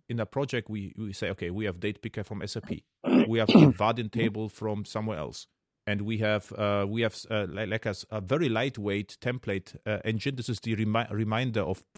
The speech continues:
Speaker 1: from Polymer. It's called lit H T M L. This is like it, it is m-, a more secure templating way with data binding. So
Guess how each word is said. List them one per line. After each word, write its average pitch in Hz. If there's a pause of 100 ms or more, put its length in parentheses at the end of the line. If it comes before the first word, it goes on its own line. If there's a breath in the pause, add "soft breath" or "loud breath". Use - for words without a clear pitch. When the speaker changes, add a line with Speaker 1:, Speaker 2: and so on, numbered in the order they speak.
Speaker 1:
from 98
Polymer. 95
It's 92
called 90 (380)
lit 143
H -
T 90
M 78
L. 98 (140)
This -
is 101
like 104
it, - (480)
it 120
is 120
m-, 104
a 107
more 131
secure 123
templating 92
way 95
with 98
data 104
binding. 80
So 80